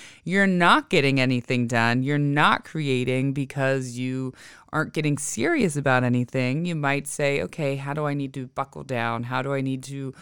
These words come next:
work more? How do I need to create more?" However, if you are someone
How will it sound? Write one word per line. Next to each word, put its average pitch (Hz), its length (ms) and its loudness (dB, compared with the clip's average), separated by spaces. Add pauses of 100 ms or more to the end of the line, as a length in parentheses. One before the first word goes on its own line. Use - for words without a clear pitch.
(240)
work 143 380 0
more? 127 320 2
How 135 320 0
do 143 120 -2
I 143 100 -2
need 143 180 -6
to - 100 -14
create 156 580 -4
more?" 113 320 -6 (380)
However, 180 520 2
if 160 180 -4
you 175 340 0
are 151 160 0
someone 135 800 -2